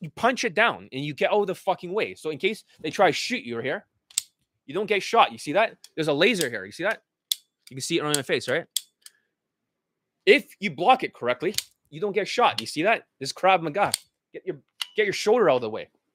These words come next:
So that's the indirect first. By the way, I've noticed that you have this fashionable and creative vibe about you. Are you into fashion? Now the gun's down here, hands up here. Get it?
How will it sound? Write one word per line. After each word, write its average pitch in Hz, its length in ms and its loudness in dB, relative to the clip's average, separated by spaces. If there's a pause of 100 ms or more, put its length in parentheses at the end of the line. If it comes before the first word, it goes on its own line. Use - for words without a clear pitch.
(440)
So 170 140 -4
that's 220 200 4
the 190 100 -4
indirect 208 540 0
first. - 340 -10 (580)
By 208 200 8
the 277 140 -2
way, 185 420 2 (640)
I've 151 200 2 (340)
noticed 151 540 -2
that 143 160 2
you 143 220 -6
have 160 220 4
this 139 240 0 (600)
fashionable 180 760 2
and 160 120 -4
creative 160 380 0
vibe 147 260 2
about 120 380 -4
you. 117 120 -6
Are 131 80 2
you 170 180 0
into 170 200 -2
fashion? 175 440 0 (480)
Now 208 260 0
the 185 100 -8
gun's 180 280 -4
down 160 200 -2
here, 226 280 -2 (760)
hands 165 240 -10
up 170 140 -4
here. 147 260 -6 (460)
Get 170 140 0
it? 240 120 -10